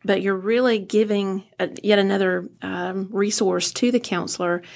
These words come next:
to say, "Here, we've done this work for you." You know, as, and you're still, obviously, counselors are gonna have their own nuanced ways of, of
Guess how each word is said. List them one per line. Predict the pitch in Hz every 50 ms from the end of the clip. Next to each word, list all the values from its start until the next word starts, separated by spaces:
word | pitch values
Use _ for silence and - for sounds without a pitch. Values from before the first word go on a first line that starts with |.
| - -
to | - 202
say, | - 214 196
"Here, | 208 220 226 208
we've | 208 226 226 226
done | 254 240 233
this | 214 202 202 -
work | - 185 - - -
for | - - 196 202
you." | 202 202 190 156 160 165 202 - _ _ - - -
You | - 214
know, | 196 180 180 185 190
as, | - - 190 208 214
and | - 208 220
you're | 226 220 202
still, | 214 - - 214 190
obviously, | 190 190 196 190 - 180
counselors | - 190 156 - - 180
are | 190
gonna | - 175 196
have | 180 175
their | 175 170 165
own | 170 165 165
nuanced | 170 175 170 175 175 - - -
ways | 175 170 165 165 165 165 165 170
of, | 170 170 - - - - - - - - _ _ -
of | 175 180 170 175 - -